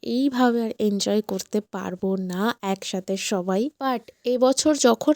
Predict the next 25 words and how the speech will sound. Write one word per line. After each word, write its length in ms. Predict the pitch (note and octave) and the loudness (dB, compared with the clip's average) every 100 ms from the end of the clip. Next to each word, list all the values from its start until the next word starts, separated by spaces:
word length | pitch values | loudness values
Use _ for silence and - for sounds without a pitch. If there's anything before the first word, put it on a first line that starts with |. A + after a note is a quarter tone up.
| D#4 | 4
আমাদের 260 | C#4+ C#4 D4 - | 4 6 6 4
হাতে 240 | A#3 B3 B3 | 4 6 6
সুযোগ 260 | - A3+ A#3+ - G#3+ | 4 2 2 0 -2
আছে, 180 | G#3 A3+ A#3+ A#3 | 0 2 2 2
তখন 240 | G#3+ B3+ B3+ | 0 -2 0
কিন্তু 220 | B3+ B3 C#4 - | -2 2 2 4
আমরা 180 | A3+ A3+ A3+ - | 2 2 0 2
কেউ 120 | B3+ - A3 | 2 2 -4
একটা 200 | - A#3+ - | -6 -12 -6
পার্সেন্টও 560 | A3 - - B3 C4+ C4 | -6 -2 -2 0 2 2
ছাড়িনি 400 | - G#3+ G#3+ A3 A#3+ A3 | 2 4 4 4 2 2
মজা 220 | G3 G3 G3 | 0 -2 -2
করার 280 | G3 G3+ G3+ - | 0 0 0 -2
জন্য। 300 | G3+ G3 G3 G3 C4+ - - - | 0 0 -2 -4 -6 -10 -10 -2
তাই 220 | B3 C4 B3 A#3+ | 0 2 0 0
কিন্তু 220 | B3+ B3+ C#4 - G#3+ | 2 4 4 4 -4
আমরা 240 | G#3+ B3 B3+ A3+ | 0 0 0 0
মায়ের 240 | G#3 A3 G#3+ | 0 -2 -2
বিসর্জন 500 | G#3 - G#3+ A3+ A#3 A3+ G#3+ | -2 0 0 2 0 0 -2
করে 200 | G#3 A3+ A#3 | 0 0 2
কলেজে 440 | G#3 G3+ G#3 G3 A3 G#3+ | 4 4 4 4 2 2
ফিরে 280 | - A3+ A#3 - - | -2 0 0 -2 -2
আবার 200 | G#3+ A#3 A3+ | 0 0 0
আমরা 160 | G#3+ G#3 G#3+ | -2 -6 -4
সবাই 240 | G#3 G#3+ | -2 2